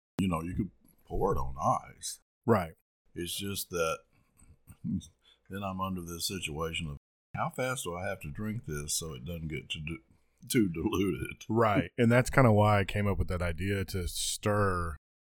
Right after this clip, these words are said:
Speaker 2: and get that dilution that I w-, that I
Speaker 1: Correct.
Speaker 2: want.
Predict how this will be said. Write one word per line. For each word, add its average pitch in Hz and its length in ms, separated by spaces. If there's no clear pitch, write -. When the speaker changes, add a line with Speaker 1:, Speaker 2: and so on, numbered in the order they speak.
Speaker 2:
and 95 160
get 113 200
that 95 180
dilution 90 520
that 82 140
I 85 60
w-, 82 200
that 98 260
I 113 180
Speaker 1:
Correct. 104 140
Speaker 2:
want. 82 300